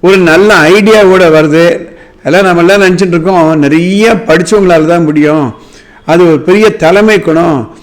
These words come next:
ஒரு ஐ ஏ எஸ் ஆபீசர் இல்ல பெரிய பெரிய, ம், தலைவர்களால தான் அதெல்லாம் முடியும்னு நம்ம நினைச்சிட்டு இருக்கோம். புத்திசாலித்தனமா பேசுறது, வித்தியாசமா யோசனை செய்யறதுனா சாதாரண ஆள்கிட்ட கூட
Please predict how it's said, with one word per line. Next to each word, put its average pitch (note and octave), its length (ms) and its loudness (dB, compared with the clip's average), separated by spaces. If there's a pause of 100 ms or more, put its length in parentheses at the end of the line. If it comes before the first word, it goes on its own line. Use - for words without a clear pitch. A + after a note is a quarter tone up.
(140)
ஒரு E3 200 0
ஐ D3 180 0
ஏ A3 200 2
எஸ் F3 140 0
ஆபீசர் E3 480 0
இல்ல D#3+ 240 0
பெரிய F3 320 0
பெரிய, F3 480 0 (260)
ம், D3+ 280 0
தலைவர்களால F#3 800 2
தான் F#3+ 120 0
அதெல்லாம் E3 380 0
முடியும்னு E3+ 140 2
நம்ம D#3+ 200 0
நினைச்சிட்டு D3 80 0
இருக்கோம். C#3+ 440 -4 (1000)
புத்திசாலித்தனமா D#3 880 -2
பேசுறது, D3 640 -2 (340)
வித்தியாசமா F3 680 0
யோசனை E3 540 0
செய்யறதுனா E3 340 0
சாதாரண G#3 1000 2
ஆள்கிட்ட F3 280 0
கூட F#3+ 380 0